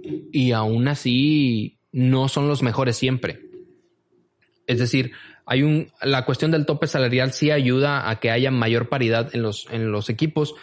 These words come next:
y no creo que la cuestión del dinero sea, tenga que, nada que ver con, con, con la probabilidad de ganar, de que un equipo gane. Yo creo que tiene más probabilidad de ganar un equipo que arma bien sus rosters, no tanto por contratar al, al jugador que más cobra, eso es lo que menos quieres, contratar al jugador que,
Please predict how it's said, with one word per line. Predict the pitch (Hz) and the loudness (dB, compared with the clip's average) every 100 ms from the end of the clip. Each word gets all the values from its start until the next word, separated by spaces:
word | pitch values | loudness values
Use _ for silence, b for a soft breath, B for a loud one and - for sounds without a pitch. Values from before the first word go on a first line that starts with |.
| B | B
y | - | -2
no | 131 135 | 0 0
creo | 165 | -2
que | - | 0
la | 123 | -2
cuestión | 120 117 135 | -2 -2 0
del | 139 | 0
dinero | 127 113 113 131 127 | 0 0 0 0 -2
sea, | - 117 131 123 104 95 113 | -2 -2 -2 -4 -4 -6 -4
tenga | 123 127 | -4 -2
que, | 143 | -2
nada | 135 139 | -2 -2
que | 135 135 | 0 2
ver | 127 | 2
con, | 127 131 | 0 -4
con, | 123 107 101 - - _ _ _ _ _ _ _ | -2 -4 -6 -10 -14 _ _ _ _ _ _ _
con | - 117 113 110 107 104 104 | -8 -4 -4 -6 -6 -8 -8
la | 101 101 | -8 -6
probabilidad | 110 110 110 113 | -4 -2 0 0
de | 135 | 0
ganar, | 110 113 117 | 0 -2 -2
de | 123 110 110 104 | -4 -4 -2 -2
que | - | -2
un | 120 | 0
equipo | 131 123 123 117 | 0 -2 -2 0
gane. | 117 117 | 0 0
Yo | 123 | 0
creo | 143 156 | 0 -2
que | 160 - _ _ - | -2 -6 _ _ -2
tiene | 147 170 | 0 2
más | 160 151 | 2 0
probabilidad | 165 151 123 123 | 0 2 2 2
de | 127 | 2
ganar | 135 117 120 | 0 0 -2
un | 135 | 0
equipo | 127 - 127 147 B B B B B B _ - | -2 -2 -2 -4 B B B B B B _ -2
que | 117 | 0
arma | 131 151 | 0 0
bien | 135 143 | 2 0
sus | 135 143 | 0 -2
rosters, | 123 135 131 127 - | 0 -2 -2 -6 -2
no | 139 | -2
tanto | 156 160 151 | -2 -2 -2
por | 147 | -2
contratar | 127 127 110 113 135 | -2 -2 -2 -2 0
al, | 139 123 - | 2 0 0
al | 107 | -4
jugador | 104 117 113 135 131 | -2 0 0 0 -2
que | 120 | -2
más | 123 123 | 0 0
cobra, | 156 143 110 | 0 0 2
eso | 104 - | 0 0
es | |
lo | 165 | -2
que | 127 | 0
menos | 123 135 123 | 0 0 -2
quieres, | 135 117 101 - - | -2 -2 -2 -8 -12
contratar | - 117 113 135 | -6 -4 -2 -2
al | |
jugador | 139 120 123 | 0 0 0
que, | 127 127 117 | 0 -2 -2